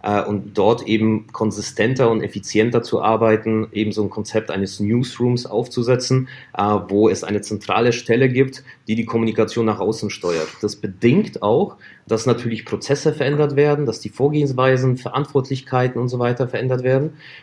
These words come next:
Und das Wichtigste ist dabei, die Menschen eben mitzunehmen, sie von Anfang an mit zu integrieren, äh, und sie zu befähigen, ähm, das tatsächlich auch mitzuentwickeln und teilweise selbst zu entwickeln,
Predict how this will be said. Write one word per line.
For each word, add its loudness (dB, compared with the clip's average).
Und -2
das 0
Wichtigste 0
ist 2
dabei, 4
die -2
Menschen 0
eben 0
mitzunehmen, 0
sie -10
von -8
Anfang 0
an 2
mit 0
zu -4
integrieren, 2
äh, 2
und 0
sie -4
zu -8
befähigen, 2
ähm, 4
das -6
tatsächlich -2
auch -2
mitzuentwickeln 0
und 0
teilweise 0
selbst -2
zu 0
entwickeln, 2